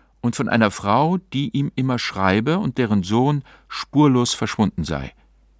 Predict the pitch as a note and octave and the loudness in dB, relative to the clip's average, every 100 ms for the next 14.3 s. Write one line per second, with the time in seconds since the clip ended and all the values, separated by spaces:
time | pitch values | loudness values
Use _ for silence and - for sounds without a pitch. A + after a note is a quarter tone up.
0 | _ _ _ _ _ _ - - - D#2 | _ _ _ _ _ _ -6 -4 -2 -2
1 | - D2 D2 - D#2 D#2 - E2 B2+ C#3+ | -2 -2 -4 -4 -6 -6 -8 -4 2 4
2 | F2+ E2 D#2+ D#2+ D2+ F2+ F2 G#2+ C3 D3 | 2 -2 -4 -4 -6 -2 -2 0 0 0
3 | A2+ G2 F2 G#2+ G#2 A#2+ D#3 - - - | -2 0 2 2 2 2 -2 -6 -20 -20
4 | _ _ - F#2+ F2+ B2 F#2+ E2 E2+ - | _ _ -8 -2 0 0 0 -2 -2 0
5 | F#2+ G2+ A#2+ - - _ - C3 B2 A2+ | 0 0 -4 -6 -20 _ 0 0 0 -2
6 | B2 C3+ B2 C3+ - D#3 G2 C#2+ - _ | -2 -2 -4 -4 0 2 2 0 -10 _
7 | _ _ _ _ _ F#2+ G2+ B2+ - A#2+ | _ _ _ _ _ 0 0 0 -2 -2
8 | - - A#2 - B2 A2+ - C3 C3 A#2+ | -2 -4 -2 0 0 -2 -2 -2 -2 0
9 | G#2+ F#2 F#2+ - _ _ - G#2+ F#3+ A3 | 2 0 -2 -12 _ _ -6 -2 0 2
10 | B2+ C3 E2+ - - _ _ _ _ _ | 2 2 -2 -6 -12 _ _ _ _ _
11 | _ _ _ _ _ _ _ _ _ _ | _ _ _ _ _ _ _ _ _ _
12 | - A#2 C#3 D#3 D#3 C3+ B2+ - - C3+ | -4 2 2 2 -2 0 -2 -2 0 0
13 | - A#2 G#2+ - A#2+ G#2+ - F#2 - F2+ | 0 -2 -2 -2 -2 -4 -4 -4 0 0
14 | C2+ - C2 | 0 -6 -10